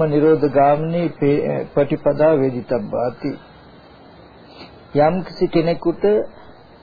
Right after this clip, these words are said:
කාමය කියන්නේ මොකක්ද කියලා දැනගත්තොත්, දැක්කොත් කාමයේ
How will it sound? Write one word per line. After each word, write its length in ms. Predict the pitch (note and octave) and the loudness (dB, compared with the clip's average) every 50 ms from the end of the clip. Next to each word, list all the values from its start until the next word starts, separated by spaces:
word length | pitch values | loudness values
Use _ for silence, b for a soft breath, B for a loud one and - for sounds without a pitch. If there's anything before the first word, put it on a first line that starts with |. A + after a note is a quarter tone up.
| - - - - - - - - - - - | -20 -20 -20 -20 -20 -20 -20 -20 -20 -20 -20
කාමය 640 | - - C3 C3+ C#3 D3+ D#3+ E3 F3 F3 F3+ F3 E3+ | -6 0 2 2 4 4 2 2 0 0 0 0 0
කියන්නේ 380 | - F3 E3+ F3 F3 F3+ F3 | -2 -2 -4 -2 -2 -2 -2
මොකක්ද 440 | D#3+ D3 C#3 - D#3 D3+ D3 C#3+ D3 E3 | -4 -4 -2 -2 0 -2 0 0 0 -2
කියලා 400 | D3 - E3+ F3 E3+ F3 E3 C#3+ | 0 2 2 2 2 2 2 2
දැනගත්තොත්, 800 | C#3+ C3 C3 C#3+ C#3 A#2 C#3 C3+ - - - - - D3 C#3 A#2 - - - - - - - - - - - - - - - - - - - - - | 0 2 2 2 2 2 2 0 0 -2 -6 -2 0 2 2 0 -2 -6 -20 -20 -20 -20 -20 -20 -20 -20 -20 -20 -20 -20 -20 -20 -20 -20 -20 -18 -6
දැක්කොත් 680 | A2+ A#2 C#3 C3+ - - - - - G#2+ F#2+ - - - - - - - - - - - - - - - - - - - - - - - - - - - - | -2 0 0 0 0 -4 -10 -8 -8 -8 -8 -10 -16 -20 -20 -20 -20 -20 -20 -20 -20 -20 -20 -20 -20 -20 -20 -20 -20 -20 -20 -20 -20 -20 -20 -20 -20 -20 -20
කාමයේ 840 | - - C#3+ C#3+ D3+ D#3+ F3 F#3 F#3 F#3 F#3+ F#3+ G3 G3 F#3 F3 - | -8 -2 0 2 2 4 2 2 0 0 0 0 0 -2 -2 -4 -6